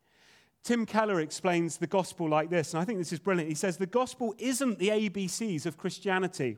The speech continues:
one, two, three, A B C, but it's the A to Z. It's the beginning, the end of the Christian life. It's the way to go into the Christian life, and it's the way that you live out the Christian life."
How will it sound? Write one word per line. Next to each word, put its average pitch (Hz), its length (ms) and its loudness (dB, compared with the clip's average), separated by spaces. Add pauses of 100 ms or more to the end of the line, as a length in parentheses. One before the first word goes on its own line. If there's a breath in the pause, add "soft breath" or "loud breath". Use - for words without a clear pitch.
one, 160 160 -8
two, 160 160 -6
three, 143 240 2
A 160 100 2
B 175 140 -4
C, 135 400 -4 (760 soft breath)
but 202 120 4
it's 208 140 0
the 214 160 2
A 254 180 4
to 254 140 0
Z. 233 100 2 (100)
It's 170 140 -2
the 214 100 0
beginning, 240 520 2
the 214 140 4
end 214 300 2
of 160 160 2 (240 loud breath)
the 196 80 4
Christian 208 440 0
life. 190 280 4
It's 180 140 -4
the 190 80 4
way 233 260 2
to 240 140 -8
go 202 160 2
into 262 260 -2
the 254 80 -4
Christian 233 440 -2
life, 202 340 2 (240 loud breath)
and 180 120 2
it's 175 120 -2
the 190 100 0
way 190 260 4
that 180 160 0
you 180 140 -2
live 170 280 2
out 165 360 2 (180 soft breath)
the 147 100 -2
Christian 143 460 -4
life." 110 540 -8